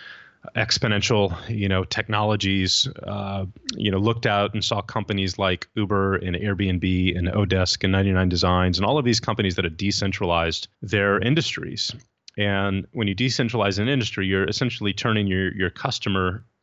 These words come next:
into your employee at the same time, and you're getting rid of all of the, the middlemen and the, the cost, uh,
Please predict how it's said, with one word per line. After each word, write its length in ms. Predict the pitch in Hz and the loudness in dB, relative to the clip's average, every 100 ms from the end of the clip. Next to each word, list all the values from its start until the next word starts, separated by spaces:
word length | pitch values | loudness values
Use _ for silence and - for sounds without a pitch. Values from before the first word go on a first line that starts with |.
| - | -4
into 600 | 101 90 107 95 92 90 110 | -4 -2 -2 -2 -2 -4 -2
your 140 | 101 | 0
employee 380 | 87 - 110 98 | 0 2 2 2
at 60 | |
the 80 | 87 | 0
same 280 | - 101 90 | 0 0 0
time, 360 | 95 92 95 95 | 0 2 2 2
and 80 | |
you're 120 | 87 82 | 0 0
getting 260 | 95 92 | 0 2
rid 140 | 90 92 | 2 2
of 100 | 87 | 2
all 200 | 90 92 | 2 0
of 140 | 82 | -2
the, 200 | 92 87 | 0 0
the 80 | 87 | 0
middlemen 460 | 90 95 95 90 90 | 0 2 2 2 2
and 160 | 90 | 0
the, 220 | 78 80 82 - - - - - - _ - | 0 -2 -4 -10 -18 -16 -16 -16 -20 _ -6
the 80 | |
cost, 640 | - - 104 101 - - - 117 | -4 0 0 0 -2 -4 -6 -4
uh, 220 | 92 92 | -2 0